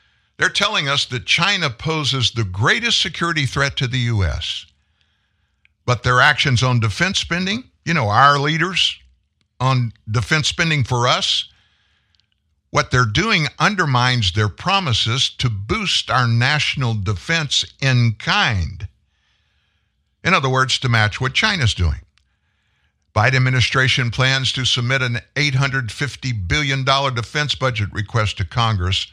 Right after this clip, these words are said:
for fiscal year twenty twenty-five. Major cuts to specific focus programs, a congressional aide says. Massive major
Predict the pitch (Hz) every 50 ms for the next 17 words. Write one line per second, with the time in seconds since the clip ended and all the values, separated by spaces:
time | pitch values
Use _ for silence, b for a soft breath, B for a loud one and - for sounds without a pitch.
0 | b b b b b b - 98 92 - - 131 120 - - - 127 120 104 101
1 | 120 131 139 127 113 110 110 104 b b b b b b - - - 127 131 127
2 | 120 107 - - 123 123 123 120 107 - - 131 131 113 92 78 b b b b
3 | b _ - 101 113 143 160 165 175 156 - 170 160 135 - - - - 180 156
4 | 113 - - - - - B B B B _ - - 143 131 110 - - _ _
5 | - 135 123 - - - 165 156 - 175 160 - - b b b b b b b
6 | _ - - 156 156 156 - 160 151 135 - - - - 165 156 151 131 123 123
7 | 110 90 69 67 - - - - - - _ _ _ _ _ _ _ _ _ _
8 | - 113 110 - 123 113 104 107 110 120 135 139 - - - 143 135 131 110 -
9 | _ - 131 131 120 113 - - - 123 101 78 - 90 - b b b b b
10 | b b b b b b b b b b b _ _ _ _ _ _ _ _ _
11 | _ _ _ _ - 117 156 180 185 180 - - - 180 185 185 170 - - _
12 | _ - 110 123 160 175 175 175 147 139 151 160 165 160 160